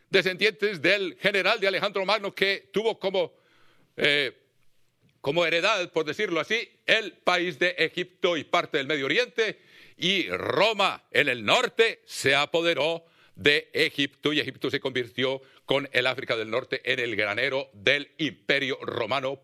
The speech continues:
por varios siglos, mis queridos amigos. Una y otra vez, por eso le estoy diciendo,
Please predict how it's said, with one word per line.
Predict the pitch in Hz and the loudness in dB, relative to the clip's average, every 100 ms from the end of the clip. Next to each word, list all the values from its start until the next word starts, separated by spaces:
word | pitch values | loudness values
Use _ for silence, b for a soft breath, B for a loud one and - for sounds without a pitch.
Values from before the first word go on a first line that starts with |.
| - | -2
por | 135 143 147 b b | 0 0 -4 b b
varios | 127 127 131 131 - _ | 0 0 -2 -6 -6 _
siglos, | - 131 123 127 131 B B | -6 -6 -2 -4 -4 B B
mis | 131 120 | -4 -2
queridos | 135 120 127 | -4 -4 -2
amigos. | 127 160 147 120 B B B | -2 -2 -4 -8 B B B
Una | 139 170 170 | 0 2 0
y | 175 | 0
otra | 180 180 | -2 0
vez, | 196 233 _ | 0 -2 _
por | - 143 | -4 -2
eso | 160 | -2
le | |
estoy | 143 165 | -2 -4
diciendo, | 165 - 226 143 | -4 -4 -4 -6